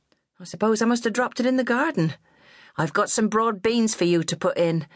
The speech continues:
and Alice sent down a few scones as well. I'll just slip out and fetch them in.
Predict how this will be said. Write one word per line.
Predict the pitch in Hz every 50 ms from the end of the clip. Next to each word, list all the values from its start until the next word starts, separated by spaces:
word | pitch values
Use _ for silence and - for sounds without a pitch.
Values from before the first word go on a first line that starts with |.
| - - -
and | - 151 175
Alice | 175 196 190 180 -
sent | - 196 175 - -
down | 175 170 170 165
a | 165
few | - - 175 170 170
scones | 165 - - 185 160 143 139 143 143
as | 156 147 151
well. | 147 135 123 120 107 117 - - - - - - - - _ _ _ _ _ _ -
I'll | 143 147 143
just | - - 262 294 -
slip | - - 302 330 311
out | 302 320 339 339 - -
and | 403
fetch | 370 - 180 160 - - - - -
them | 165 165
in. | 170 165 170 202 262 262